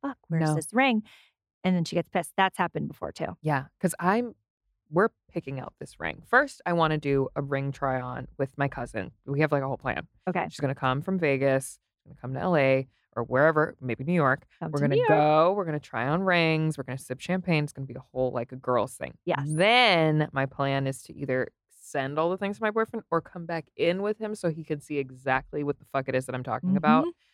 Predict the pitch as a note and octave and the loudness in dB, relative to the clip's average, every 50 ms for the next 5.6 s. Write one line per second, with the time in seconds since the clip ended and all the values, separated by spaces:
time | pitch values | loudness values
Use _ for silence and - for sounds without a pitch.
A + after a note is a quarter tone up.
0 | _ _ - E3 D#3 D3 C#3 C3+ C#3 C#3+ C#3 D3+ D3+ D3 - - D#3+ D#3+ - D3+ | _ _ -2 0 2 2 2 2 2 2 0 2 2 0 0 -2 -6 -4 -2 -2
1 | C3+ C#3 C#3 - - B2+ - - C3+ C#3+ C#3 C3+ D3 D3 E3 E3 C#3 C3 C#3 _ | -2 -2 -4 -4 -6 -4 -4 -4 -6 -6 -10 -10 -6 -4 -4 -2 -4 -4 -6 _
2 | D3 C#3 C#3 C3 - - B2 B2+ - - D#3+ F3+ - D3+ C#3 C#3+ - _ _ _ | -18 -18 -18 -14 -8 -8 -8 -8 -6 -8 -8 -8 -6 -6 -6 -8 -8 _ _ _
3 | _ _ _ _ _ _ - E3 D#3+ D3+ D3 C#3+ C#3+ C3+ D3+ D#3+ E3+ F3+ F#3+ G3 | _ _ _ _ _ _ -2 -2 -2 0 -2 -4 -6 -2 0 2 4 6 6 6
4 | F#3+ F3 E3+ D#3+ D3+ D3 C#3+ C#3+ C#3 C3+ _ _ _ _ - - D#3 E3 D3 D3 | 6 6 6 4 4 4 2 0 -2 -4 _ _ _ _ -8 -4 -2 -2 -2 -2
5 | C3+ - C#3 C3+ - - - C3+ C3 A#2+ - | -2 -2 -2 -2 -2 -4 -6 -6 -6 -6 -8